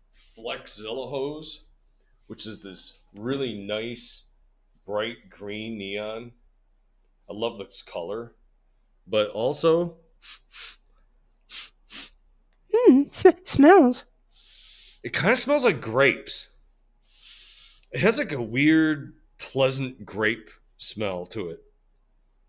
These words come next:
Speaker 1: I like it. <laughs> Mm-hmm. <laughs> Garden hose. And it says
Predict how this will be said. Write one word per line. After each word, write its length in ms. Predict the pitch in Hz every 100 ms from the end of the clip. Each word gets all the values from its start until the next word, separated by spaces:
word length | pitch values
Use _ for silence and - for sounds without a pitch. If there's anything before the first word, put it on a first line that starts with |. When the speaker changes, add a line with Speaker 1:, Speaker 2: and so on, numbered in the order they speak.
| _ - - _ _ - - - - - - 220 - - - _ -
Speaker 1:
I 20 |
like 280 | 123 120 127
it. 180 | 85 - _ _ -
<laughs> 80 | 143 - - - 1077 1077 - - - - _ _ _ _ 285
Mm-hmm. 680 | 403 330 - 415 587 302 320 - _ -
<laughs> 400 | 440 427 233 -
Garden 420 | 392 415 480 359 -
hose. 600 | 339 349 349 359 - - _ _ _ _ - - - - - - - _ _ _ _ _ _ _ _ _
And 100 | 147
it 140 | 139 143
says 720 | - 233 156 131 131 -